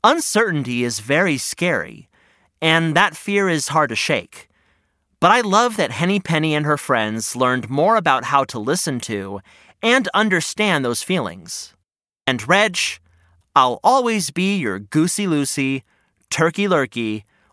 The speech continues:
or Ducky Daddles. Thank you, mate, for helping make my night less scary. I appreciate you answering our personal Ninjitschmern bat signal.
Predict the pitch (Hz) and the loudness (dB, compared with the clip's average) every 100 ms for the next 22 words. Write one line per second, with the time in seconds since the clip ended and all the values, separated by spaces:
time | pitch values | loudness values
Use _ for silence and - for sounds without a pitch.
0 | _ - 151 175 170 143 143 151 143 113 | _ 0 4 4 2 0 0 -2 -2 0
1 | 92 82 95 - - - _ _ _ _ | -2 -6 -10 -8 -8 -10 _ _ _ _
2 | _ _ _ _ _ _ _ _ _ _ | _ _ _ _ _ _ _ _ _ _
3 | _ _ _ - - 320 185 - 107 104 | _ _ _ -18 0 0 0 -2 -6 -4
4 | 95 139 - - - 220 214 208 - _ | -4 -6 -10 -14 -2 2 2 0 -6 _
5 | - 269 269 285 269 208 190 180 185 156 | 0 2 2 0 0 0 0 2 2 2
6 | 123 123 123 135 - - 101 71 78 113 | 0 0 -2 -2 -6 -4 -6 -6 -14 -16
7 | - _ _ _ _ _ 170 233 220 - | -16 _ _ _ _ _ 4 4 0 -2
8 | 208 175 - 104 113 131 135 139 131 - | -2 -2 -2 -4 -4 -2 0 2 0 -2
9 | 156 175 147 147 - 262 240 233 214 196 | -4 0 0 0 2 2 2 0 2 2
10 | 180 - - - 185 220 151 214 233 175 | -2 -10 -8 0 2 4 2 0 0 -4
11 | - 170 143 98 135 190 - _ 131 113 | -4 0 0 0 -2 -4 -6 _ -4 2
12 | 185 - - 139 - 101 113 | 2 0 -6 -6 -8 -10 -10